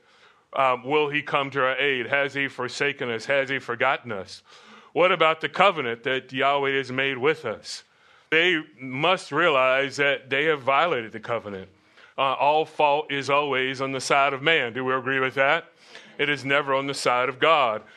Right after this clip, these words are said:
And so God has made a covenant with his people, Yahweh, by the, the very nature of his name itself. He is this all-sufficient covenant-keeping God. And so Judah has failed.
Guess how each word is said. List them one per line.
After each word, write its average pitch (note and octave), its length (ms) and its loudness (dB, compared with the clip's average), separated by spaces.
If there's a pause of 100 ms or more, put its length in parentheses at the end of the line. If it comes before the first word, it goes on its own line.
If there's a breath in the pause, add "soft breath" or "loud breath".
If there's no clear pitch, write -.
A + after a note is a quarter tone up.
(280 loud breath)
And D3+ 160 -2
so D3 500 0
God D3 300 2
has C3+ 160 -6
made C#3+ 180 0
a C3 60 -4
covenant D3+ 400 0
with B2+ 120 -4
his B2 140 -8
people, D3+ 540 -4 (240 loud breath)
Yahweh, C#3+ 720 2
by C#3 240 2
the, C3+ 140 -2 (240 loud breath)
the B2+ 80 -8
very C#3 200 2
nature C#3 540 -2
of C3 220 0
his C3 200 -6
name C#3 480 -2
itself. C3 960 0
He D#3 140 0
is C#3+ 120 -2
this C3+ 220 -8
all-sufficient C#3+ 1000 -2 (300 loud breath)
covenant-keeping C#3 920 -2
God. B2+ 420 2 (560 soft breath)
And D3 160 -4
so C#3 480 2
Judah D3+ 460 0
has C#3+ 340 0
failed. A#2 640 -2